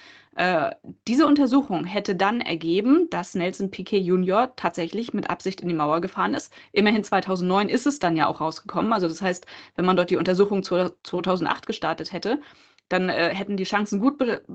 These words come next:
wären die Chancen gut gestanden, dass sie das auch da rausgefunden hätten. Und wenn das rausgekommen wäre, ja, dann hätte man das Rennen annullieren müssen. So, und das Problem ist,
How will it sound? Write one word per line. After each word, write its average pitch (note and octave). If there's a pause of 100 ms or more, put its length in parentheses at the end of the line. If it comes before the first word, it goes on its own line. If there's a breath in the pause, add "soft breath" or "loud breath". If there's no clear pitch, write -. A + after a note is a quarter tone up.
(120)
wären G#3+
die G#3
Chancen A3+
gut A3
gestanden, G3+
dass G3
sie F#3
das F#3+
auch -
da G3
rausgefunden F3+
hätten. B3 (360 loud breath)
Und F3+
wenn A#3+
das D4
rausgekommen C4+
wäre, A3+ (100)
ja, F3
dann E3+
hätte A#3
man A#3+
das A#3+
Rennen A#3
annullieren A3
müssen. E3
So, E3+
und E3+
das E3+
Problem G#3+
ist, -